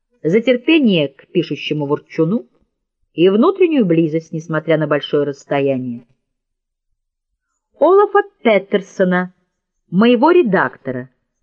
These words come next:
за давно подлежащее оплате обогащение моего словаря словом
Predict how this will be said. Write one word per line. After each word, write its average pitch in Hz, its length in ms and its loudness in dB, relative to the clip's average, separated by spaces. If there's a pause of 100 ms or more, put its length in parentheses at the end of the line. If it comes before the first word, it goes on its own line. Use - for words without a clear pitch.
(140)
за 180 200 0
давно 196 320 2
подлежащее 175 800 0
оплате 208 500 -2
обогащение 175 800 -2
моего 160 300 0
словаря 156 580 0
словом 208 600 0